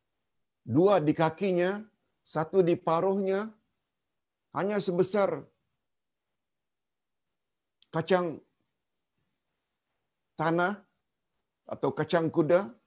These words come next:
begitu dilempar di hadapan, maaf, dari atas kepala manusia atau ke atas gajah, langsung menembus ke bawah seperti peluru.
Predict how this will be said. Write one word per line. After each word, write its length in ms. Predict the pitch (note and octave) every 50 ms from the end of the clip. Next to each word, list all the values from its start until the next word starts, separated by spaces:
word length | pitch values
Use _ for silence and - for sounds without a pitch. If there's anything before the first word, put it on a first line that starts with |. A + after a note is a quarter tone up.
| _ _ _ _ _ _ _ _ _ _ _ _ _ _ _ _ _ -
begitu 400 | - A2+ A#2+ B2 B2 - D3 C3+
dilempar 640 | C3+ C#3+ C#3 D#3 E3+ G3 F#3+ F3+ - C#3+ A2+ G2+ G#2 - _ _ _ _ _ _ _ _ _ _ _ _ _ _ _ _ _ _ _ _ -
di 160 | - A2+ C3
hadapan, 640 | C3 C3 C3 C#3 F3 F3+ F3 - F3+ D3 A#2 G2+ - - _ _ _ _ _ -
maaf, 400 | B2 B2 A2+ C3+ B2 - - -
dari 240 | G#2+ B2+ C3 C3+
atas 560 | - - D#3+ - - F#3 F3 - - - - _ _ _ _ _ _ _ _ C#3+
kepala 400 | - - C#3+ D#3+ F3 F3+ E3+ E3+
manusia 560 | E3 D3+ E3 F3 D#3+ - - F#3+ G3+ A3+ A#3+ A#3 - _ _ _ _ _ _ _ _ _ _ _ _ _ _ _
atau 520 | - A#2+ - - - C3+ C#3+ B2+ A#2 - - - _ _ _ _ _ _ _ _ _ _ _ _
ke 120 | - C3+
atas 360 | - D3 - - G#3+ G3+ E3
gajah, 480 | D#3 D#3+ F#3+ F#3 D3 D3+ F#3 F#3+ G3 F3 - _ _ _ _ _ _ _ _ _ _ _ _ _ _ _ _ _ _ _ _ _ _ _ _
langsung 640 | - C3 D#3+ F3+ E3+ - - - F#3+ F3 D3 A#2+ -
menembus 480 | C3+ D#3 D#3+ D#3 D#3 D3 C#3 D3+ - -
ke 80 | -
bawah 360 | C#3+ C3+ C#3 C#3 C#3+ C#3 C3+ A2+
seperti 400 | - - - - D3 - D#3 C#3+
peluru. 400 | - - D#3 D3 D3 C3+ A#2 A2